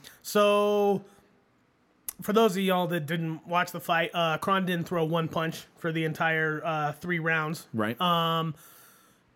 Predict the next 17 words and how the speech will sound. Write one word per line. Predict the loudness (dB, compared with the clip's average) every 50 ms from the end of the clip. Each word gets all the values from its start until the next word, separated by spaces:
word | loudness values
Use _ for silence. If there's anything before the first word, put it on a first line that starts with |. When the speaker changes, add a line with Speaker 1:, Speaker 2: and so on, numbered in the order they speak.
| _ _ 2
Speaker 1:
afterward, | 2 2 2 2 0 0 2 2 2 4 2 2 0 -2 -10 -16 -18 _ _ -20 _ _ _
here's | 2 2 2 2
the | 0
thing. | -4 -6 -8 -8 -14 _ _
Here's | -2 -2 -2 -2
the |
thing | -2 -4 -6
about | -6 -8 -10 -8
it, | -6 -4
okay? | -4 -4 -6 -8 _ -2
Kron's | 2 4 4 4 4
been | 4 2
out | 2 2 2
a | 0 -2
long | -2 -4 -4
time, | -6 -8 -12 -12 -14 -18 _
okay? | -4 -2 0 0 0 -2